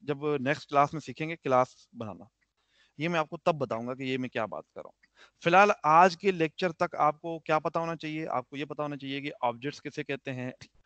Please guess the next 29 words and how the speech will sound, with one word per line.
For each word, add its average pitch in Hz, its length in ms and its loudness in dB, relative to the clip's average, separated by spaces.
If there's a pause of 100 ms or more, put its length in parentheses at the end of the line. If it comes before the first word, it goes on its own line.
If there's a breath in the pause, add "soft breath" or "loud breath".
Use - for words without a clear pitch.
(220 soft breath)
ठीक 131 100 -4
है, 143 100 -2
ऑब्जेक्ट 123 400 -4
की 131 80 -8
चीज़ें 127 300 -8
क्या 143 220 -4
हैं, 139 260 -2
ऑब्जेक्ट 117 460 -6
के 127 60 -6
अंदर 117 340 -4
एट्रीब्यूट्स 139 480 -8
होते 135 180 -14
हैं, 127 320 -8
आपके 117 320 -10 (180)
ऑब्जेक्ट 120 500 -8
के 127 80 -8
अंदर 117 340 -8 (580 soft breath)
मेथड्स 127 420 -4
होते 143 200 -10
हैं, 135 320 -6
फंक्शनैलिटीज 143 720 -6
की - 100 -20
कोई 143 140 -12
होती 123 300 -12
है। 123 240 -4 (640 loud breath)
अच्छा, - 300 -4
इसी 165 160 -10
तरह 151 180 -2
से 156 360 -2